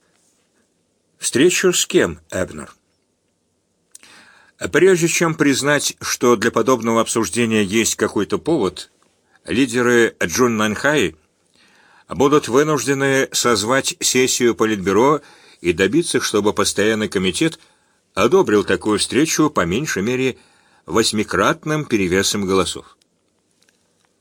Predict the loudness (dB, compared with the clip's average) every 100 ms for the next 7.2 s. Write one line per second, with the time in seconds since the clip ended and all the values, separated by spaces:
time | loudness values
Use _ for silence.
0 | _ _ _ _ _ _ _ _ _ _
1 | _ -6 -4 -2 -2 0 0 0 2 2
2 | 2 2 4 4 2 -4 -2 -2 -2 -6
3 | -16 _ _ _ -4 0 2 2 2 0
4 | -2 -2 -2 -2 -2 -2 -2 -4 -4 -2
5 | 0 -2 -4 -6 -10 _ _ _ _ _
6 | _ -6 -4 -4 -2 -2 -2 -2 -2 0
7 | -2 -14